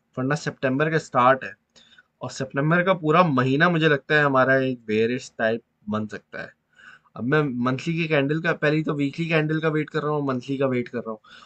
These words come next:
और बीच में अब ये जितने भी दिन पड़े हैं ना, आज क्या वेडनेसडे है ना हमारे, ओ sorry, आज Tuesday है, पूरा हफ्ता पड़ा हुआ है। अब किसी भी एक दिन इसने मसला कर दिया ना हमारे पास, एक भी daily candle खराब बन गई,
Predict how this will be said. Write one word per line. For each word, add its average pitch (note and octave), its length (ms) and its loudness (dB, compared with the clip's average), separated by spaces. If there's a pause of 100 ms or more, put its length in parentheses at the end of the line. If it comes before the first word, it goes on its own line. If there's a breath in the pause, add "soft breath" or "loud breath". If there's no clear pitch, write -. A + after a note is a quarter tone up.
(160 loud breath)
और B2+ 120 -4
बीच C#3+ 300 0
में F3 100 2
अब D#3+ 100 2
ये D#3+ 140 0
जितने C3+ 460 0
भी G3 100 2
दिन D#3 240 0
पड़े D3 180 6
हैं D3+ 60 6
ना, F3+ 80 4
आज D3+ 240 4
क्या C3+ 140 0
वेडनेसडे C#3+ 540 0
है C3+ 80 2
ना E3 80 0
हमारे, D3+ 260 0
ओ A#2+ 240 -4
sorry, A#2 260 -12
आज A#2 220 0
Tuesday C3+ 360 2
है, D#3+ 80 4
पूरा D3 400 -4
हफ्ता C#3+ 240 0
पड़ा A#2+ 160 0
हुआ G2+ 140 -2
है। G#2 60 -10 (520 loud breath)
अब - 100 -16 (240)
किसी F3 240 2
भी A3 100 4
एक G#3 200 8
दिन G#3+ 120 4
इसने G#3 220 2
मसला G3 320 4
कर E3+ 160 4
दिया D3 180 0
ना F#3 100 6
हमारे D3+ 240 6
पास, C#3 180 4
एक D3+ 220 2
भी F3 100 -2
daily D3+ 340 2
candle C#3+ 520 0
खराब C3+ 480 8
बन C3 180 0
गई, A#2 180 -2